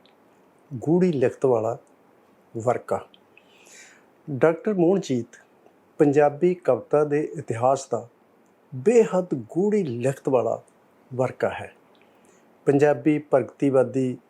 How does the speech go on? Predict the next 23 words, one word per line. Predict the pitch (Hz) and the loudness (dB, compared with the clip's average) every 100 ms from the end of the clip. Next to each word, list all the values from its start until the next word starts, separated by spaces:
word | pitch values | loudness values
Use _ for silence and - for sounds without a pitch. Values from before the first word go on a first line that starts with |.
| _ - | _ -2
ਕਵਿਤਾ | 135 - 139 | 0 2 2
ਦੇ | 139 | 0
ਚੜ੍ਹਾਅ | - 180 170 117 127 | 2 0 2 2 2
ਦੇ | 156 | 2
ਦਿਨਾਂ | 127 117 110 | 0 -4 -4
ਵਿੱਚ | 107 - - - _ _ _ _ _ _ _ _ _ _ _ _ - | -6 -8 -16 -18 _ _ _ _ _ _ _ _ _ _ _ _ -2
ਕਵਿਤਾ | 139 131 175 | -2 0 0
ਵਿੱਚ | 165 165 - - 165 160 | 0 -2 -4 0 0 2
ਪ੍ਰਵੇਸ਼ | 147 127 147 151 - | 2 4 2 0 -4
ਪਾਉਣ | - 131 131 | 0 0 2
ਵਾਲੇ | 123 120 120 127 _ _ _ _ _ | 2 0 -4 -8 _ _ _ _ _
ਇਸ | 214 - | 0 0
ਕਵੀ | - 127 120 | 0 0 -2
ਨੇ, | 107 104 - _ _ _ _ | -8 -12 -16 _ _ _ _
ਯਾਨੀ | 135 135 139 | 0 2 2
ਮੋਹਨਜੀਤ | 135 170 131 120 107 | 2 0 0 -2 -4
ਨੇ, | 117 107 - _ _ _ _ - | -8 -10 -16 _ _ _ _ -6
ਬਹੁਤ | 131 180 - 247 220 | 0 0 2 0 2
ਜਲਦੀ | 143 131 120 175 | 0 2 2 2
ਹੀ | 127 117 - _ _ _ _ - | 2 -6 -10 _ _ _ _ 4
ਇਸ | 170 175 - | 6 6 0
ਦੌਰ | 135 127 139 139 | -2 2 4 2
ਦੀ | 135 143 | 0 -2